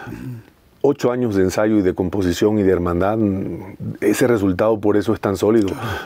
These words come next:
Speaker 1: Por eso Elefante puede tocar por toda América Latina y ahorita tiene una gira en Estados Unidos potente y en México. Es un grupo que siempre sonará, hermano. O sea, es,
Speaker 2: Ujú.
Speaker 1: Elefante es sólido.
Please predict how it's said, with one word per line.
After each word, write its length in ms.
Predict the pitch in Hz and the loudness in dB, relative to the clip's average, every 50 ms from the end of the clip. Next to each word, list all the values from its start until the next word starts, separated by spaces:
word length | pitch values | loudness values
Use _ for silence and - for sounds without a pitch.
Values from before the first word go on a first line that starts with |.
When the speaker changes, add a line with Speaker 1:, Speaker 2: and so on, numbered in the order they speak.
| - | -4
Speaker 1:
Por 140 | - 110 113 | 0 0 0
eso 120 | 101 - | 2 2
Elefante 380 | 110 107 98 - 110 107 95 107 | 2 2 2 0 -2 -2 -2 -2
puede 240 | 92 - 107 104 104 | 0 2 2 2 2
tocar 360 | - 110 90 - 104 101 101 | 0 -2 -2 -2 -2 -2 -2
por 160 | - 104 98 90 | -2 -2 -2 0
toda 160 | - 104 104 | 0 0 2
América 340 | 101 104 101 101 - 101 92 | 2 2 2 2 0 0 -2
Latina 340 | 90 90 87 101 101 104 | -2 0 0 0 2 2
y 40 | 101 | 2
ahorita 200 | 98 98 95 107 92 | 2 2 0 0 0
tiene 180 | 110 101 98 101 | 0 2 2 2
una 160 | 98 98 87 | 2 0 0
gira 180 | 82 98 101 | 2 2 2
en 60 | 98 95 | 2 0
Estados 420 | 87 - - 95 95 95 92 - | -2 -2 -2 0 0 0 0 0
Unidos 280 | 95 92 92 95 92 - | 0 2 2 2 0 0
potente 500 | - 107 101 - 101 98 95 90 104 95 | -2 -4 -2 0 0 0 0 0 2 2
y 80 | 95 | 2
en 100 | 87 90 | 2 2
México. 460 | 92 95 95 101 95 90 - 101 92 - - - - - - - - - - | 2 2 2 0 0 0 0 -2 -2 -4 -8 -16 -14 -14 -14 -14 -10 -4 -2
Es 100 | 113 117 | 0 2
un 100 | 117 110 | 4 4
grupo 300 | 113 127 120 117 131 113 | 4 4 2 2 0 0
que 80 | 113 | 0
siempre 520 | 104 - - 120 131 147 151 139 123 104 92 | -2 0 0 2 2 2 2 2 0 0 0
sonará, 340 | 95 92 90 87 87 107 | 0 0 0 0 0 0
hermano. 300 | 120 117 92 87 90 92 95 | 0 0 -2 -4 -6 -8 -8
O 40 | 95 | -6
sea, 200 | - - 107 - | -4 -2 -2 -2
es, 240 | - - - 160 | -4 -4 -6 -4
Speaker 2:
Ujú. 80 | 120 113 | -2 -2
Speaker 1:
Elefante 480 | 110 101 95 - 104 104 104 - 120 117 | -2 -2 -4 -4 -4 -4 -2 2 2 2
es 80 | 113 - | 2 2
sólido. 460 | - 104 117 135 135 113 98 92 | 2 2 4 4 4 4 2 -2